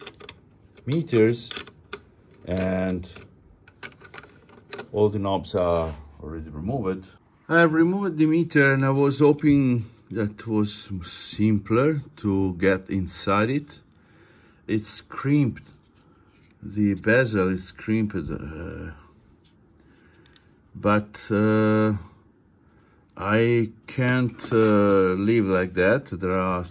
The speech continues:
too many dust, uh, signs inside. And oh, look at that, I've spotted the needle tip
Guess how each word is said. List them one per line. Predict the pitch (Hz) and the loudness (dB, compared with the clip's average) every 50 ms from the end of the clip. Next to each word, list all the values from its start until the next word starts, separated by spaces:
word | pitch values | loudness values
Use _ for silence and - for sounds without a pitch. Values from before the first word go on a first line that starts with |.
| - _ _ | -16 _ _
too | - - 110 107 101 | -12 -4 -4 -2 -2
many | 98 98 92 92 90 90 90 87 87 85 85 85 82 80 80 80 80 - _ _ _ _ _ _ _ _ _ _ - - - - | -2 -2 -4 -4 -4 -4 -4 -4 -4 -4 -4 -4 -4 -4 -6 -10 -12 -16 _ _ _ _ _ _ _ _ _ _ -20 -20 -8 -2
dust, | - 92 92 92 92 - - - 90 | -2 0 0 -2 -6 -8 -12 -8 -6
uh, | 90 87 85 82 82 82 80 80 80 80 82 | -4 -2 -2 -2 -2 -4 -4 -4 -6 -6 -8
signs | 82 - - - - 90 90 95 101 110 117 117 120 - - | -10 -12 -16 -14 -12 -8 -4 -2 -2 -2 -2 -4 -6 -8 -6
inside. | 113 113 110 110 110 107 - - - 110 107 107 110 113 110 110 - - - _ _ _ _ _ _ _ _ _ _ _ _ _ _ _ _ _ _ _ _ _ _ _ _ _ _ _ - | -4 -4 -2 -4 -4 -6 -8 -8 -6 -4 -2 -2 -2 -4 -4 -8 -12 -20 -20 _ _ _ _ _ _ _ _ _ _ _ _ _ _ _ _ _ _ _ _ _ _ _ _ _ _ _ -6
And | 98 101 107 107 107 107 98 101 - - - | -2 0 2 2 2 2 0 -4 -8 -8 -4
oh, | - 120 127 | -2 0 0
look | 117 117 110 120 | 0 0 -2 -2
at | 123 120 | -2 0
that, | 147 160 151 117 104 - - | 0 0 0 0 -4 -6 -8
I've | 90 92 98 92 | -6 -6 -6 -6
spotted | - - - _ - - 131 - - 156 147 139 | -10 -16 -20 _ -10 -6 -6 -4 -4 -4 -6 -4
the | 143 143 143 143 143 139 - _ _ - | -2 -2 0 0 -2 -4 -8 _ _ -10
needle | - - 104 117 135 151 160 151 147 147 143 135 131 127 - | -4 -2 0 0 0 0 -2 0 -2 -2 -2 -2 -4 -8 -6
tip | - 160 165 156 147 - - - | -2 0 0 0 0 -4 -12 -20